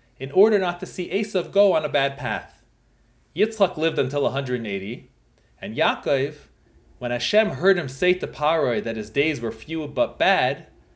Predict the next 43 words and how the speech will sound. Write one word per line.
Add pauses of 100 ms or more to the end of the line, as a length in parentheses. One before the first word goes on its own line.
(220)
Hashem
said, (260)
"I
protected
you
from
Esav
and
Lavan, (340)
I
returned
to
you
Dinah
and
Yosef, (240)
and
this
is
how
you
repay
me? (1000)
By
your
life, (280)
for
every
word,
I
will
reduce
your
life
by
one
year." (840)
Since
there
are
thirty-three
words
here,